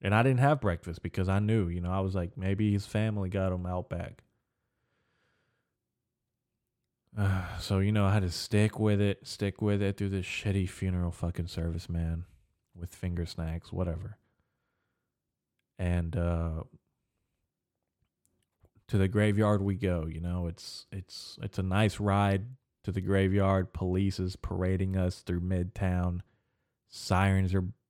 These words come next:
blaring for my friend. And I fucking, I get out, you know, I park, park my car, I get out, and I can hear his cunt wife just crying and moaning and moping in the background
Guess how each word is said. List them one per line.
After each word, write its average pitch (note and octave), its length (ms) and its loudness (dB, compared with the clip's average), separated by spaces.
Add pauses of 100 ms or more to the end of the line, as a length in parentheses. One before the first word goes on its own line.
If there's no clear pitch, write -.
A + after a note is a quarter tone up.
blaring F#2 500 2
for F#2 160 -2
my F2 160 0
friend. F#2 460 0 (2500)
And G2+ 200 2
I F#2+ 100 4
fucking, F#2+ 500 0
I F#2+ 160 -2
get G2 240 4
out, F#2 240 4
you F#2 100 -2
know, F#2 160 2
I F2 40 2
park, F#2 560 0 (260)
park - 200 -2
my F#2 140 0
car, F2+ 280 2
I F2 40 0
get F#2 240 2
out, F2 340 2 (920)
and G2+ 120 0
I F#2 80 2
can F#2 140 -4
hear G2 220 2
his F2 140 0
cunt - 400 -2
wife F2+ 360 0
just - 240 -6
crying G#2 720 2
and F2 220 -2
moaning F#2+ 600 2
and F2 200 -2
moping F#2 420 0
in G2 120 0
the G#2 40 0
background F2 800 -2